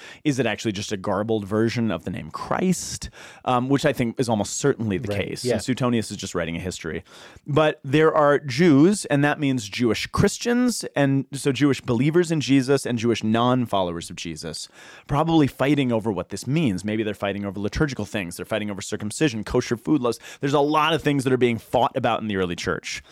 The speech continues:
Speaker 1: Because, and I was actually just speaking to my students this morning. I teach a Paul class, um, for a couple hours this morning. And for so many of Paul's letters, I think the things that we think that Paul is talking about, things like faith versus works,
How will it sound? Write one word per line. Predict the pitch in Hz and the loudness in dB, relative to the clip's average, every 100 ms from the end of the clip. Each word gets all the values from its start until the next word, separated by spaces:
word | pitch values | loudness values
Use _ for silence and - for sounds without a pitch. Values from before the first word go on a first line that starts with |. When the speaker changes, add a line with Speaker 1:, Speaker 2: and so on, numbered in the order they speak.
| - - - - 113 | -20 -20 -20 -10 -6
Speaker 1:
Because, | 127 - 127 123 | -2 0 2 0
and | |
I | |
was | 120 113 | -2 -2
actually | 117 117 | -4 -4
just | 95 - | -6 -6
speaking | - 107 104 | -6 -4 -4
to | |
my | 95 | -6
students | 92 - 110 98 | -8 -6 -6 -6
this | - - | -10 -8
morning. | 101 90 87 | -6 -6 -6
I | |
teach | - 90 | -10 -12
a | |
Paul | - 92 87 | -6 -6 -4
class, | - 78 82 - - - | -4 -6 -6 -10 -10 -8
um, | 82 78 - | -8 -8 -10
for | 98 | -8
a | |
couple | - - - | -8 -10 -8
hours | 92 85 | -8 -10
this | - 92 | -12 -8
morning. | 92 87 92 - - - - _ - _ - | -6 -6 -10 -18 -20 -20 -20 _ -20 _ -4
And | 160 - _ _ _ _ | -2 -4 _ _ _ _
for | - 160 | -4 -2
so | - 185 | 2 2
many | 208 | 4
of | 202 | 2
Paul's | - 156 156 120 | 2 4 4 4
letters, | 120 113 151 165 - - - | 2 4 4 2 -2 -6 -4
I | |
think | 127 151 | -2 -2
the | 127 | -4
things | 120 - 156 180 165 | -4 -2 0 0 0
that | 135 - | 0 0
we | 127 | 0
think | 110 - 135 147 | -2 -2 -2 0
that | 143 | -2
Paul | 120 120 | 0 0
is | 107 - | 0 -2
talking | 101 107 127 | -2 0 0
about, | 131 135 - | 2 2 0
things | 117 | -2
like | 98 85 | -4 -6
faith | - 117 117 - | -4 -2 -2 -4
versus | 95 - 87 | -6 -6 -10
works, | 110 147 151 131 - | 0 4 4 2 -6